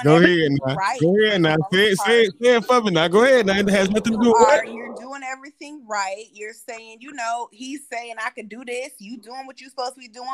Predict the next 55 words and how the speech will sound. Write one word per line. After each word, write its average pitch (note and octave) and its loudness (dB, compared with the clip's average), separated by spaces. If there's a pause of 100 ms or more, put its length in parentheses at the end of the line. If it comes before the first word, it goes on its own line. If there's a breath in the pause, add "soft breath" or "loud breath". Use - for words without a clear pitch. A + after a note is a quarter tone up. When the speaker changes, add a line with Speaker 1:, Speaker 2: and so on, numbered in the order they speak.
Speaker 2:
We A#3+ -20
think B3 -18
he's G3+ -20
doing G#3+ -12
what A3+ -14
he's B3+ -18
supposed G#3+ -8
to G#3 -20
be G3+ -20
doing. G3 -12 (260 soft breath)
And G3+ -6
all A#3 2
of A#3+ -14
a B3+ -16
sudden A#3+ -12
you A3+ -18
just A3 -20 (100)
pull B3 -8
back, A3+ -4 (100)
shut A#3 -12
down, G#3+ -14
or G3 -14
whatever G#3+ -12
the A3+ -20
case. G#3 -20 (340)
It's G3+ -16
all G#3 -4
about G#3+ -8
you. C#4 -20 (180)
And - -18
I F#3+ -12
think A3+ -20
it G#3+ -20
goes A3 -10
back A#3+ -10
to G#3 -18
what F#3+ -16
I G3 -14 (140)
said G#3+ -20
to B3 -20
you A#3 -14
about G3 -6 (460)
w-, F3+ -14
what A3 -14
you A#3+ -16
feel A#3 -12
about A3 -8
your G#3 -20
girlfriend, G#3+ -12
your G#3 -12
relationship. G#3 -14
And G3+ -16
you G#3+ -16
were G#3+ -12
like, F#3+ -6